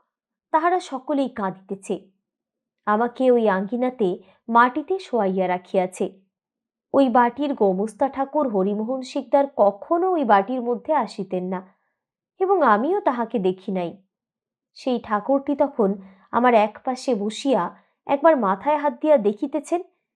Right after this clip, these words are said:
একবার বুকে হাত, একবার মুখে হাত দিয়া নাড়িতেছেন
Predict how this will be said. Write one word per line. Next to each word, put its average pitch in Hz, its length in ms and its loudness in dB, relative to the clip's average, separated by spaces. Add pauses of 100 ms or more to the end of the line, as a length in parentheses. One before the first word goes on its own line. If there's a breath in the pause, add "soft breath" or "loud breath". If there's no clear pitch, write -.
(160)
একবার 262 300 4
বুকে 240 340 0
হাত, 330 320 2 (460)
একবার 311 280 4
মুখে 254 440 -2
হাত 269 340 0
দিয়া 330 200 2
নাড়িতেছেন 202 800 -4